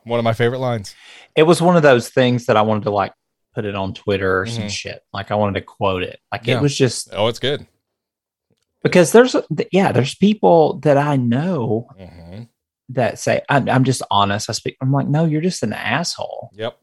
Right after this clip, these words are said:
Speaker 2: Because that's, that's usually the, uh, like, how my brain relates it to
Speaker 1: Mm-hmm.
Speaker 2: what Brandon was saying. Like,
Speaker 1: Yep.
Speaker 2: you just don't care about other people.
Speaker 1: Yep.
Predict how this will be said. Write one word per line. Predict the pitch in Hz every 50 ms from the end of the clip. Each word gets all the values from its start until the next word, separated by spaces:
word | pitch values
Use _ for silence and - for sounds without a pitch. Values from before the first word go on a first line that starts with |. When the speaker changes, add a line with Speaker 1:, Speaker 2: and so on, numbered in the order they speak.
| _ _ -
Speaker 2:
Because | 143 135 147 123
that's, | 127 147 165 160 - - -
that's | - - 139 147 - -
usually | 165 175 170 - 151 135
the, | 117 120 110 107 104
uh, | 101 _ _ _ _ - 123
like, | 120 110 - -
how | - - 131 123
my | 123 117
brain | 101 - 110 113 110 104
relates | 101 95 95 98 95 101 - - -
it | 131 139 - _ _ _ _ _ _ _ 110
to | - 110
Speaker 1:
Mm-hmm. | 104
Speaker 2:
what | 107 107 - -
Brandon | 104 104 110 117 117
was | 117 117 -
saying. | 131 131 127 123 123
Like, | 113 101 - - _ _ _
Speaker 1:
Yep. | - 101 95 87 _ _ _
Speaker 2:
you | - 131
just | 135 143 139
don't | - 143 113 113
care | - 127 123 117
about | 107 107 101 101
other | 98 - 98 -
people. | - - 120 107 - - - - - - - _ _ _ _ _ _ _ _ _
Speaker 1:
Yep. | _ 98 95 78 71